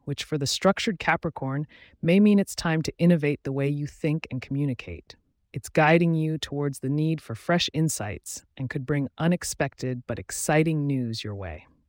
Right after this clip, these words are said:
This change in communication becomes evident in your interactions with others.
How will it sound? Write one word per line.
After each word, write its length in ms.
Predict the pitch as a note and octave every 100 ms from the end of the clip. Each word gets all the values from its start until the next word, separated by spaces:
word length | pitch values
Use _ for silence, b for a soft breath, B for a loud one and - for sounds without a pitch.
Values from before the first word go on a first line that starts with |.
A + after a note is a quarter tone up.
| _ _ _ _ _ -
This 220 | A3+ -
change 360 | - G3+ G3+ F3+
in 120 | D#3+
communication 960 | D#3 D3+ D3 C3 D#3 D3+ - F#2 G2+ -
becomes 340 | - - C3 -
evident 380 | D#3 D#3+ A2+ -
in 100 | C3
your 120 | A#2+ -
interactions 720 | D3+ C3+ D3+ - - G2 F#2
with 160 | A2 -
others. 560 | A2+ E2+ E2 - -